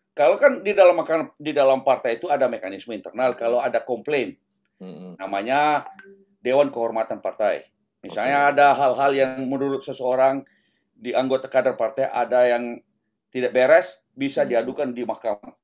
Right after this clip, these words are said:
Speaker 1: di Dewan Kehormatan Partai. Dan
Speaker 2: Oke.
Speaker 1: boleh, bisa bersidang di Mahkamah Partai. Mahkamah Partai itu sebuah lembaga yang sus-, di-, diatur di dalam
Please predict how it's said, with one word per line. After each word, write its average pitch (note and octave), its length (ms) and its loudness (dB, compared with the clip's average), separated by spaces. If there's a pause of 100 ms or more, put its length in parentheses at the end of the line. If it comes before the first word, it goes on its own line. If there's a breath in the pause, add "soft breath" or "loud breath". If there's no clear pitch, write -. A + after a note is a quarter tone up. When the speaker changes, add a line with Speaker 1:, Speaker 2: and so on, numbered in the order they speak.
(100)
Speaker 1:
di A#2+ 280 -14
Dewan A#2+ 240 -2
Kehormatan G#2 400 -8
Partai. F2 360 -8 (320 soft breath)
Dan D#3 200 -6
Speaker 2:
Oke. - 40 -12
Speaker 1:
boleh, F3 240 2
bisa F3 240 0
bersidang D#3+ 400 -4
di C#3+ 80 -8
Mahkamah F3 480 -4
Partai. D#3+ 320 -2
Mahkamah D3 400 -4
Partai C3 320 -2
itu G#3 160 -14
sebuah D3+ 240 -6
lembaga B2+ 480 0
yang D3+ 240 -2 (320 soft breath)
sus-, D#3 240 -20
di-, C3 560 -4
diatur D3 600 -2
di D3+ 120 -14
dalam C#3 560 0